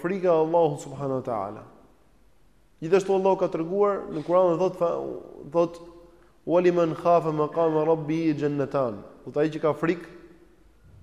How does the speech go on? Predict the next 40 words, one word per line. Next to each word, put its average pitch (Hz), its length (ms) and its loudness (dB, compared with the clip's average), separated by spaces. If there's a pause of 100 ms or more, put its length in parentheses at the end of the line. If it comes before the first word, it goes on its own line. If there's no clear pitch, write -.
(160)
qëndrimi 147 460 -2
përpara 151 260 2
Zotit 151 300 -2
të - 60 -16
tij 160 220 -4 (260)
dhe 131 120 -10
që 131 100 -12
dalë 147 220 0
llogari 147 380 0
përpara 143 400 -2
tij, 180 320 -6 (160)
për 139 100 -6
të 151 160 -8
ka 143 140 -2
dy 147 100 -6
xhenete. 131 460 -6 (1800)
Do 139 160 -2
më 151 120 2
thënë 208 200 0
që 175 80 2
frika 214 300 -2
ndaj 190 160 0
Allahut 196 260 2
madhëruar 190 380 2
është 180 100 -4
një 180 60 0
adhurim 185 320 -2
i 180 60 -6
madh. 180 260 -4 (1200)
Por 185 380 4 (640)
nëse 147 200 -4
njeriu 175 300 0
nuk 180 140 0
do 175 100 0
gabonte, 160 480 0 (1160)
nëse 135 200 -14
njeriu 156 380 0
nuk 160 100 0
do 160 140 0
gabonte, 147 460 0